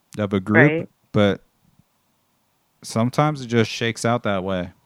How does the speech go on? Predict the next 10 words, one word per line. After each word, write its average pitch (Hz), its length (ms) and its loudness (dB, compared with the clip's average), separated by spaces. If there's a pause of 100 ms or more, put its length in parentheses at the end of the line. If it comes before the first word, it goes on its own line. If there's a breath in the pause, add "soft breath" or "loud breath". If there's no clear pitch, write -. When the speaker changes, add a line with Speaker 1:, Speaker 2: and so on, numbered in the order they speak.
(140)
Speaker 1:
and 101 100 -10
it 95 120 -8
seems 107 280 -2
to 110 120 2
shake 104 280 -2
out 110 160 -2
that 101 180 0
way 101 300 2 (1300 soft breath)
a - 80 -6
lot. 98 480 -2